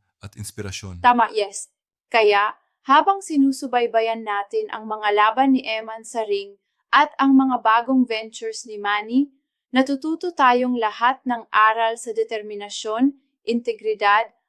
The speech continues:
Speaker 2: at pagmamahal sa pamilya.
Speaker 1: Oo, talaga. Napaka-engaging ng kwento ni Manny at ng kanyang pamilya. Mukhang maraming aral na maaaring mapulot sa kanilang karanasan. Hindi lang sa sports, kundi pati sa buhay.
Speaker 2: Mm, exactly.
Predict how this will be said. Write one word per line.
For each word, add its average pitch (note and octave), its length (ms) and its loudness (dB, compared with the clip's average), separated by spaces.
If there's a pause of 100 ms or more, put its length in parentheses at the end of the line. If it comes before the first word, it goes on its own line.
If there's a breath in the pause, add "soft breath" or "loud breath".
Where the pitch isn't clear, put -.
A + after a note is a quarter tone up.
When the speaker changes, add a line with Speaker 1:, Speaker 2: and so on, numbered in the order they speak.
(140)
Speaker 2:
at C#4 240 0
pagmamahal B3 640 2
sa B3 160 -10
pamilya. G3+ 720 -8 (400)
Speaker 1:
Oo, G#2 240 -10
talaga. G2+ 540 -12 (200)
Napaka-engaging A2 920 -8
ng G#2+ 160 -8
kwento G#2+ 320 -12
ni A2 80 -6
Manny G#2 320 -10
at G2+ 120 -20
ng G#2 120 -14
kanyang G2+ 320 -12
pamilya. G2 600 -12 (760)
Mukhang B2 320 -10
maraming A#2+ 440 -8
aral A2 320 -10
na A2+ 120 -8
maaaring A2 480 -10
mapulot G#2+ 400 -8
sa - 160 -12
kanilang G2+ 400 -10
karanasan. G2+ 680 -10 (680)
Hindi A2 300 -8
lang A2+ 160 -10
sa - 80 -12
sports, G#2 640 -14 (160)
kundi A2 280 -8
pati G#2+ 240 -16
sa G#2 120 -12
buhay. F#2+ 560 -14 (320)
Speaker 2:
Mm, C4+ 400 8
exactly. G#3+ 520 -8